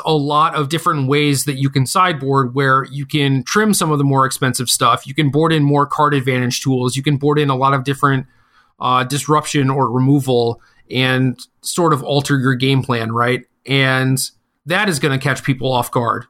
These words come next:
just playing a good deck and, you know, doing things that maybe they wouldn't otherwise expect. But also, like Brian noted, it's just like, they probably have no idea what your sideboard looks like,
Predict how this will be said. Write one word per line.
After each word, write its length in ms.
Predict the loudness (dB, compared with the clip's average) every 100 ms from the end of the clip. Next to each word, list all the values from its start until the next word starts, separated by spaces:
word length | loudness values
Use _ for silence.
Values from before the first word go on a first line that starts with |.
| -4
just 180 | -2
playing 220 | 0 0 0
a 40 |
good 200 | 0 0
deck 400 | 0 -2 -4 -14 _ _ _
and, 420 | 0 0 0 -2 -6 _ _ _
you 120 | 0
know, 100 | 0
doing 340 | 2 2 2 0
things 320 | 0 0 2
that 220 | 0 0
maybe 240 | 0 0
they 140 | 2 2
wouldn't 240 | 0 0
otherwise 340 | 0 0 0 -2
expect. 460 | -4 -2 -4 -2
But 80 | 0
also, 380 | 0 0 0 0
like 280 | -2 -2 0
Brian 300 | 0 2 2
noted, 340 | 2 2 0
it's 260 | -2 -4 -6
just 140 | -2
like, 160 | -2 -4 -12 -20 -10
they 100 | -4
probably 260 | 0 2 2
have 120 | 0
no 200 | 0 2
idea 640 | 0 0 0 2 2 -2 -4 _ _ _
what 340 | -6 0 0 0
your 140 | 0
sideboard 440 | 2 0 2 0
looks 280 | 2 0 0
like, 200 | -2 -2